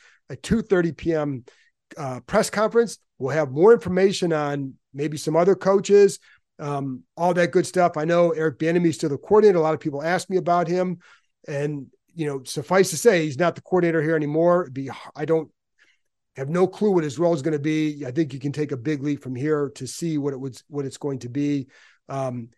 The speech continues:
anyways, but new staff coming in here. Big, two big holes have been filled on the staff.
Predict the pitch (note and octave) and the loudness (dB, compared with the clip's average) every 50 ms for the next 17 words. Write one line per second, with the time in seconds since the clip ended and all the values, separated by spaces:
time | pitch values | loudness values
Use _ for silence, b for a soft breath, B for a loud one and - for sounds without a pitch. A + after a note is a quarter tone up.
0 | _ _ _ _ - G3+ G#3 G3+ F#3 D#3+ C#3 A2 F#2+ - - _ _ _ _ C#3+ | _ _ _ _ 2 4 4 4 4 2 0 -4 -8 -14 -20 _ _ _ _ 2
1 | G3 F#3+ D3+ - - - D#3 C3+ D#3+ G#3 B3 - - - G3 F#3 F3 E3+ - - | 2 2 2 0 -6 -14 -6 -2 2 2 2 2 4 4 4 4 4 2 0 0
2 | F3 F3 F3 F3 E3+ D3+ D#3+ F3 F3 E3+ D#3+ - _ _ _ _ - A2+ F#3+ G#3+ | 0 2 2 2 2 2 2 2 2 0 -2 -4 _ _ _ _ -2 4 6 6
3 | A#3+ G#3+ - - A3+ A#3 F#3+ F#3+ F#3 E3+ C#3 - - - - D#3 F3+ F#3 F3+ F3 | 6 4 0 -4 -4 0 2 4 4 4 2 -4 -12 -10 -4 0 0 2 2 2
4 | D#3 B2 C#3 C3 C#3+ C3+ - - - F#3 F#3+ F3+ E3+ D#3 D3+ C#3+ - - - F3 | 0 -2 -6 -6 -8 -8 -8 -4 0 0 2 2 2 0 -2 -4 -6 -4 -2 0
5 | F3 F3 F3 E3+ - | 2 2 2 0 -2